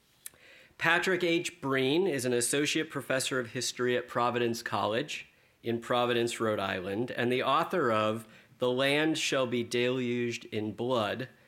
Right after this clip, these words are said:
A New History of the Nat Turner Revolt. He's published articles in the Journal of the Early Republic, the Virginia Magazine of History,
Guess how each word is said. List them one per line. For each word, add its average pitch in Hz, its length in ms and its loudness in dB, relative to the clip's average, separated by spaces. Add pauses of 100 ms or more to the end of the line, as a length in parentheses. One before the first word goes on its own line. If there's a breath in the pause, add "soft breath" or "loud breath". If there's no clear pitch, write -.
(200 soft breath)
A 117 80 2
New 160 320 2
History 110 720 -2
of 110 140 -6
the 107 100 -2
Nat 110 280 0
Turner 101 360 -2
Revolt. 95 500 -6 (840 soft breath)
He's 151 180 -2
published 185 380 2
articles 165 640 2
in 135 120 2
the 127 100 0
Journal 139 440 2
of 143 120 -2
the 135 160 -2
Early 139 240 0
Republic, 120 800 -2 (240)
the 123 80 -6
Virginia 131 440 0
Magazine 135 520 2
of 120 100 0
History, 131 540 -4